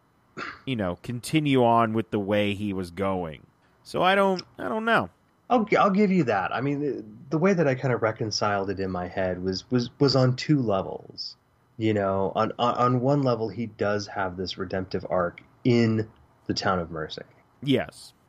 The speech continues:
Speaker 2: But I think in, in, in the bigger picture of, of his war crimes and his kind of, um, oh, what's the Nazi I would compare it to? Himmler?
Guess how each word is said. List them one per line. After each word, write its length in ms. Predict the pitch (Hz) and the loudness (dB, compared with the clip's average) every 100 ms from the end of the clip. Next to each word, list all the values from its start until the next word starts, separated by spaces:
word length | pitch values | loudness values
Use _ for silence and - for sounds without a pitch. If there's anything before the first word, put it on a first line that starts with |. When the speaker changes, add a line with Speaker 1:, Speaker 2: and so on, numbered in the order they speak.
| _ | _
Speaker 2:
But 160 | - 127 | 0 2
I 120 | 113 | 2
think 280 | 113 135 120 - | 2 -2 -4 -4
in, 200 | 110 110 | -6 -6
in, 220 | 110 104 - | -8 -8 -6
in 160 | 104 | -6
the 100 | 92 - - | -6 -6 0
bigger 300 | 131 127 113 | 0 2 -2
picture 540 | - 95 - 90 90 | -6 -10 -8 -8 -6
of, 240 | 95 92 87 - | -4 -4 -4 -6
of 200 | 95 87 | -6 -4
his 240 | 95 90 | -6 -6
war 360 | 95 92 101 104 | -8 -2 0 0
crimes 500 | - 92 85 85 87 | 0 -6 -4 -6 -4
and 180 | 87 92 | -4 -2
his 220 | 95 90 | -4 -4
kind 280 | - 95 95 | -4 -2 0
of, 280 | 90 90 87 | 2 0 0
um, 520 | 87 85 82 80 78 - - - _ _ _ _ 147 | 0 0 -4 -10 -12 -14 -12 -12 _ _ _ _ 2
oh, 580 | 135 120 117 113 113 107 - - - - - - | 4 6 6 6 4 0 -8 -16 -20 -20 -20 -6
what's 180 | 123 - | -6 -4
the 120 | 101 | -4
Nazi 360 | 92 92 - | -4 -4 -4
I 100 | 92 | -2
would 140 | 90 87 | -2 -4
compare 340 | 95 87 90 | -8 -6 -6
it 80 | 85 | -6
to? 160 | - 87 | -4 -4
Himmler? 460 | - 131 156 160 | 0 4 4 4